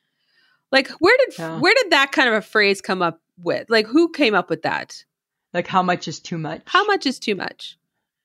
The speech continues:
Speaker 2: So it's like somebody saying, like, "I'm willing to s-, I'm willing to buy that. I'm willing to spend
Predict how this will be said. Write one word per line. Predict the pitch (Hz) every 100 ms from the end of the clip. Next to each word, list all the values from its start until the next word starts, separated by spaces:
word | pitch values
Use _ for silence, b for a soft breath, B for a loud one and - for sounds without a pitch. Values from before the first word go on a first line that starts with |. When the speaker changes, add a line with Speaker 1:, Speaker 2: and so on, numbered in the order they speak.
| _ _ _ _
Speaker 2:
So | - 214
it's | 208
like | 220 202
somebody | - 214 208
saying, | - 196
like, | 190 180
"I'm | 180 180
willing | 196 202 190
to | 165
s-, | - - -
I'm | - 185
willing | 190 196 190
to | 165
buy | 139 170 175 185 185
that. | 165 147 160 180 - - - _ _ _ _ -
I'm | 185
willing | 190 220
to | 214
spend | 220 - - 190 185 185 175